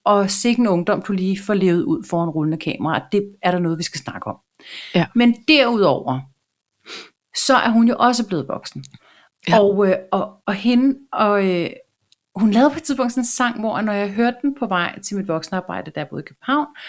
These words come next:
Speaker 1: der fik jeg sådan en eller anden følelse af, at jeg cruisede, øh, øh, på nogle, altså, highways.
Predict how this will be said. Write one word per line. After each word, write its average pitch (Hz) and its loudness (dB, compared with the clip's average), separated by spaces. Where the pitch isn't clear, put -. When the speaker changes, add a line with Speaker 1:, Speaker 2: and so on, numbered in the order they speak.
Speaker 1:
der 233 -2
fik 269 0
jeg 269 0
sådan 262 2
en 233 0
eller 233 4
anden 240 2
følelse 233 -2
af, 233 -4
at 214 -4
jeg 220 -2
cruisede, 220 -2
øh, 196 0
øh, 185 -4
på 208 -2
nogle, 190 2
altså, 175 -2
highways. 185 -4